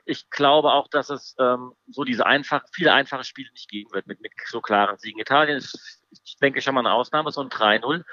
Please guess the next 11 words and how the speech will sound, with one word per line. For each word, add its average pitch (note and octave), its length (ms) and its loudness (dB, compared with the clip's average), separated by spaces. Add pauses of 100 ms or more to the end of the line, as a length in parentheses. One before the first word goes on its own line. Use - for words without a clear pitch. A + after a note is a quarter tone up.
(440)
Ich - 40 -20
glaube, C3 220 6
es - 100 -8
wird, C3 140 -4
wird B2+ 340 -2
in D3 140 0
vielen E3 260 -6
Spielen C#3+ 360 0
ziemlich E3 340 -4
eng C#3 160 4
hergehen. A2 500 2